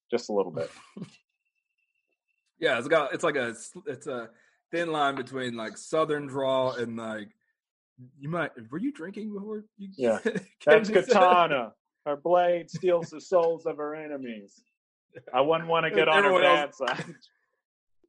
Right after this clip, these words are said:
Speaker 2: Yeah, he was talking loud, and everyone else was like, "Why are you talking so loud,
Speaker 1: Yeah,
Speaker 2: man?"
Speaker 1: man, you're, I know we're in a helicopter, but we can hear you.
Speaker 2: <laughs> We can, yeah, we can hear you. Oh, man. Uh, okay, so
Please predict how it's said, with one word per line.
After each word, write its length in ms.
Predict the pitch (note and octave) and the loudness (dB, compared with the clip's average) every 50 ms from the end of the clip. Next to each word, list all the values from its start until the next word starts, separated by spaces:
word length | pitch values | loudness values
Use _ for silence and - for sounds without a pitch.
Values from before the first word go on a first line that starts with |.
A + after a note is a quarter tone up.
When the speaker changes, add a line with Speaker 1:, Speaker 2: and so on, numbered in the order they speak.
| _ _ _ - | _ _ _ -4
Speaker 2:
Yeah, 220 | D#3 E3+ E3+ D3+ | 0 2 4 4
he 60 | D3 D#3+ | 4 2
was 100 | D#3 D3+ | 2 2
talking 300 | - G#3 G#3 G#3 G3+ F3 | 4 4 4 4 2 2
loud, 160 | F3+ F3+ F3 | 4 6 6
and 80 | D#3+ E3 | 6 6
everyone 240 | E3+ F3+ E3+ D#3+ E3 | 4 2 2 0 0
else 160 | E3+ E3+ E3 | 0 0 -2
was 100 | D#3 C#3 | -4 -4
like, 140 | C3+ B2 B2 | -4 -2 -2
"Why 80 | D#3 G#3+ | -2 -2
are 60 | B3 | -4
you 80 | C4 A3+ | -4 -4
talking 300 | - F#3 G#3 A3+ F#3 D3 | -2 -2 -2 -2 -2 -4
so 140 | C#3 C3 B2 | -6 -4 -4
loud, 240 | B2 A#2+ A#2 A#2 A2+ | -2 -2 -4 -4 -4
Speaker 1:
Yeah, 60 | A#2 | -6
Speaker 2:
man?" 280 | A#2+ B2+ C#3 C3 A2+ - | -6 -6 -8 -6 -4 -2
Speaker 1:
man, 140 | F3+ D#3+ | -2 -2
you're, 340 | - B2 B2+ A2+ G#2 G2 F#2 | -2 -6 -8 -8 -8 -8 -8
I 60 | G#2 A2+ | -8 -4
know 140 | A#2+ C3 C#3 | -2 -2 -2
we're 140 | B2+ A2+ G#2+ | 0 0 -2
in 100 | G#2 G2 | -2 -4
a 60 | F#2+ | -2
helicopter, 540 | G#2+ A#2 C3 A#2 - G2 F#2 F2+ - F2+ E2+ | -2 0 0 0 0 -2 -4 -4 -4 -8 -6
but 160 | E2+ F2+ F2 | -4 -4 -2
we 100 | F#2+ A#2 | -2 -4
can 120 | A#2+ B2+ G#2+ | -4 -4 -2
hear 200 | G2+ G#2+ A2 G#2+ | -2 -2 -2 -2
you. 180 | F#2+ F#2 F2+ - - G3 - - - A3+ A3 - - | -2 -4 -6 -6 -8 -12 -10 -6 -6 -6 -6 -4 -6
Speaker 2:
<laughs> 500 | A#3+ - - C#4 A3 - - A#3 - - | -8 -6 -6 -8 -8 -8 -10 -14 -10 -4
We 160 | G#3 G3+ G3 | -4 -2 -2
can, 180 | - F#3 - G3 | -2 -4 -4 -4
yeah, 120 | F3+ D#3+ D3 - - | -6 -6 -6 -4 -6
we 100 | - B3 | -6 -6
can 80 | A3+ D#3+ | -6 -6
hear 200 | E3+ F3+ D#3+ - | -6 -8 -8 -10
you. 200 | B2+ A2+ G2+ - - - - - _ _ _ _ _ _ _ _ _ _ _ _ _ _ _ _ _ _ - | -14 -18 -18 -18 -18 -18 -20 -20 _ _ _ _ _ _ _ _ _ _ _ _ _ _ _ _ _ _ -8
Oh, 280 | F3+ E3+ E3 D3 C3 B2 | -4 -2 -2 -2 -2 -4
man. 560 | A#2+ B2 B2 B2 B2 A#2 A2+ A2+ A2 G#2+ G#2+ _ _ - D3 | -4 -6 -6 -6 -6 -6 -8 -10 -14 -16 -18 _ _ -4 0
Uh, 200 | E3 F3 F3 E3 E3+ F#3 | 2 2 4 4 2 2
okay, 160 | F#3 F3+ D#3 | 2 0 0
so 240 | - E3 D3+ C#3+ | 2 0 0 0